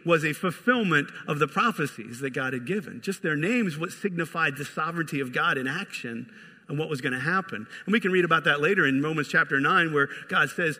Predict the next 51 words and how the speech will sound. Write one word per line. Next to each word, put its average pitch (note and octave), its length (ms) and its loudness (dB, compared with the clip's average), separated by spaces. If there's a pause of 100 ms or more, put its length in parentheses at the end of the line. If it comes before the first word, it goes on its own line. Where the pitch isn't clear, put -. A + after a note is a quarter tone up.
(280)
where D3 180 4
Paul G3 400 -4
says, C3 320 0
"Jacob D3 340 -2
I C#3+ 80 0
love, D3+ 340 0
but C3+ 100 0
Esau C#3+ 320 -6
I A2 120 -2
hated." F#3 440 2 (420)
Um, C3+ 440 2
and F3+ 100 4
it's A#3 120 2
a C#4 40 -4
confusing G3 500 2
passage, C#3 520 0
and C3 100 0
if, D3+ 240 -8
if C#3+ 180 -2 (140)
you D#3 160 -4
want D#3+ 280 -4
to D#3 80 0
know D3 120 2
more C#3+ 180 0
about D3 240 -2
that, - 260 0
call C3+ 200 -4
Pastor C3+ 360 -4
Rick. C3 180 0 (400)
Um, D3 380 4 (420)
so E3+ 180 -2 (920)
it's - 120 -10
the - 420 -2
greatest F3+ 340 2
part E3+ 140 4
about D3+ 180 2
being D3 120 0
a B2+ 40 -4
guest C#3 220 -2
speaker C#3+ 260 -4
is A#2+ 100 -2
you C3 60 -6
could B2+ 100 -6
just B2+ 140 -12
kinda B2 180 -4
throw B2+ 260 -4
things B2 280 -4
out B2 200 -4
there C3+ 140 -4
and A2+ 120 -4
then G#2+ 200 -8